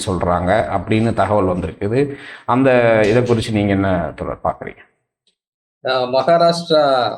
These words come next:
Speaker 2: நில-, நிலவரம் பத்தி நம்ம ஏற்கனவே பேசியிருக்கோம். ஆ, அதுல வந்து காங்கிரஸ் கட்சி கிட்டத்தட்ட நூத்தி பன்னிரெண்டு இடங்களை ஜெயிக்கும்னு elec-, எலெக்ஷன் டிராக்கர் அப்படிங்கிற ஒரு, ஆ, நிறுவனம் கருத்து கணிப்புல சொல்லியிருந்தாங்க.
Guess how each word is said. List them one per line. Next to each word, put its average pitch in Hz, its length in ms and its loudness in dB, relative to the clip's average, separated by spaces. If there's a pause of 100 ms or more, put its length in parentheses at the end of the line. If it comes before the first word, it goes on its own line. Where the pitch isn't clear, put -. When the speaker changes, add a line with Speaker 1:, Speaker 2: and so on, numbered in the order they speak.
(120)
Speaker 2:
நில-, 127 300 0
நிலவரம் 135 420 2
பத்தி 139 180 -8
நம்ம 143 220 0
ஏற்கனவே 143 440 -2
பேசியிருக்கோம். 123 560 -10 (680)
ஆ, 110 320 -6
அதுல 131 240 -2
வந்து 135 240 -4
காங்கிரஸ் 139 360 -4
கட்சி 135 420 -6
கிட்டத்தட்ட 131 500 -6
நூத்தி 156 220 -6
பன்னிரெண்டு 131 380 -6
இடங்களை 131 360 -6
ஜெயிக்கும்னு 127 400 -8
elec-, - 540 -6
எலெக்ஷன் 147 500 -6
டிராக்கர் 131 440 -4
அப்படிங்கிற 117 440 -14
ஒரு, 107 260 -12 (560)
ஆ, 107 340 -4 (120)
நிறுவனம் 135 500 -4
கருத்து 135 280 -6
கணிப்புல 120 280 -8 (120)
சொல்லியிருந்தாங்க. 113 560 -12